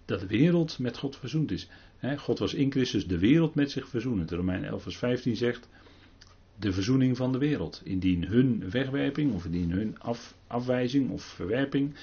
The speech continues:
de verzoening van de wereld is. En hoeveel te meer hun aanneming, hè, hoe-, hoeveel te meer hun als zij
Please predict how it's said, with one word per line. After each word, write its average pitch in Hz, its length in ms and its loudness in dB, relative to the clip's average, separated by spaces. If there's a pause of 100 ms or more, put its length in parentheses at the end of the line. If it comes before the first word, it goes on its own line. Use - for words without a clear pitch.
(300)
de 104 140 0
verzoening 156 680 8
van 160 180 6
de 151 80 6
wereld 151 360 2
is. 113 280 0 (360)
En 101 180 0
hoeveel 95 420 4
te 98 100 0
meer 98 340 4 (460)
hun 127 420 4 (1000)
aanneming, 143 640 10 (160)
hè, 135 260 -6 (160)
hoe-, 107 220 -6
hoeveel 104 340 2
te 104 100 -2
meer 113 260 2
hun 127 340 0 (720)
als 110 220 -4
zij 127 340 0